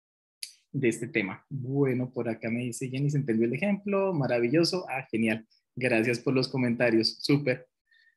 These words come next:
Bueno, entonces vamos a, a, a suponer algo. Este caso que les traigo es hipotético, porque obviamente los O K R son algo de cada equipo, de cada organización, y hay muchos de ellos que tienen mucha información confidencial, pero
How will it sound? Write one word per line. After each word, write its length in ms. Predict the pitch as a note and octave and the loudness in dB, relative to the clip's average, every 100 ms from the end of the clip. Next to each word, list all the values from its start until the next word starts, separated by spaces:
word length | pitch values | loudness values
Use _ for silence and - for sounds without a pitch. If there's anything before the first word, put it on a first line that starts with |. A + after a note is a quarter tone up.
| _ - | _ -4
Bueno, 220 | F#3+ G#3 | 4 4
entonces 200 | F3 B3+ | 4 4
vamos 240 | D4 B3+ A#3+ | 4 4 2
a, 120 | C4 | 0
a, 140 | B3+ F3+ | 0 -2
a 120 | - | -2
suponer 420 | F3 - E3+ F3 G3+ | -4 0 2 4 6
algo. 260 | E3 C3+ F3 | 4 2 0
Este 340 | G3+ - B3 | 0 0 0
caso 280 | B3 A3+ B3+ | 0 0 0
que 80 | G#3 | -2
les 120 | E3+ | 0
traigo 240 | F#3 G3 | 0 0
es 100 | G#3+ G3+ | 0 0
hipotético, 640 | G3+ D3 F3 E3+ C3 A#2+ | 0 2 2 2 -4 -4
porque 240 | B2+ - D3+ | -6 2 4
obviamente 580 | E3+ F3+ F3+ F3 E3 | 6 4 4 0 0
los 220 | F3 C#3+ C#3 | 2 4 2
O 140 | C3 | -2
K 140 | - D3 | -2 2
R 280 | D3+ D#3 | 4 2
son 240 | D3 C#3+ C#3 | 2 -2 -4
algo 320 | B2+ B2+ C#3+ | -4 -2 2
de 160 | C#3+ - | 2 2
cada 280 | B2+ B2+ | 0 0
equipo, 520 | C#3 D3 G3+ G3+ C#3 B2 | 0 0 0 0 0 0
de 120 | A#2+ | 0
cada 180 | B2+ C3 | -2 -2
organización, 800 | C#3+ D3+ D3 D3 D3 G3+ E3 C#3 | 0 2 4 4 4 2 4 4
y 40 | |
hay 100 | C3 | 4
muchos 340 | C#3+ C#3+ D#3 | 2 0 0
de 80 | D3 | 2
ellos 180 | C#3+ D3 | 2 2
que 80 | D3+ | -2
tienen 280 | C#3+ C#3+ D3 | 0 4 4
mucha 360 | F#3+ G3 E3+ | 4 0 0
información 440 | D3 D3 C#3 C3 C3 | -2 -2 -4 -4 -2
confidencial, 580 | D3 D3+ C#3 D3 C3 A#2 | 2 4 4 4 2 4
pero 320 | C#3+ D#3 | 2 2